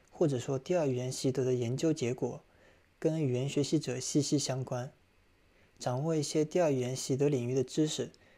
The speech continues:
或者知道一些第二语言习得领域的研究结果，可以让语言学习者更好地进行学习，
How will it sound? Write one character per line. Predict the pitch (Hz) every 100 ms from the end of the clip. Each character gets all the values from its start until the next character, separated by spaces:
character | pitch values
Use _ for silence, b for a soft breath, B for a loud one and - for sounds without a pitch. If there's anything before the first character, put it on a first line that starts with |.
| b b
或 | - 147
者 | 123
知 | - 156
道 | 156
一 | 143
些 | - 147
第 | 147
二 | 175
语 | 139 127
言 | 127
习 | 127 139
得 | 143
领 | 135 120
域 |
的 | 135
研 | 127 123
究 | 147 160
结 | - 120
果， | 127 120 127 b b b b b b
可 | - 143
以 | 143
让 | 156 151 127
语 |
言 | 123 135
学 | 143
习 | 143
者 | 147 120
更 | 117 185 143
好 | 120
地 | 120
进 | - 123
行 | 117
学 | 117 113 120
习， | - 135